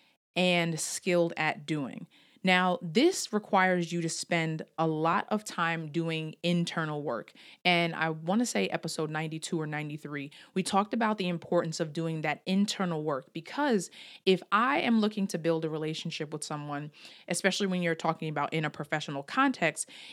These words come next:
it's really important that I have an understanding of who I am as a professional, that I am confident in who I am as a professional. And not to say confident in the sense that you don't need,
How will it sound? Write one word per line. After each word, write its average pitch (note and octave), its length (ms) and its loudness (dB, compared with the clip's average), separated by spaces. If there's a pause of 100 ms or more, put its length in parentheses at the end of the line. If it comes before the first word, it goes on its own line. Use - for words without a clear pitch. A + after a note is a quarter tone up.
it's G3+ 200 2
really C#4 420 2
important G#3+ 640 2 (280)
that G3+ 100 8
I F#3+ 120 8
have G#3 360 2
an F#3 220 0
understanding F3 960 0
of D#3 180 2 (160)
who G3+ 240 6
I D#3+ 200 4
am D3+ 360 -2
as D3 160 -2
a D3 60 -8
professional, - 680 -10 (280)
that F3 240 6
I E3+ 100 4
am D#3 160 0
confident F#3+ 680 2 (240)
in F3+ 320 4
who F3+ 260 -2
I D#3+ 160 4
am D#3 300 -2
as D3 100 -8
a D3 60 -16
professional. D3+ 460 -6
And G#3+ 160 4
not C4 240 2
to G3+ 80 -4
say F3 200 0
confident D#3 460 -2
in D#3 40 -8
the D3+ 60 -6
sense D3 280 -8
that C#3+ 200 -4
you E3 140 -4
don't D3+ 240 -4
need, D#3 320 -6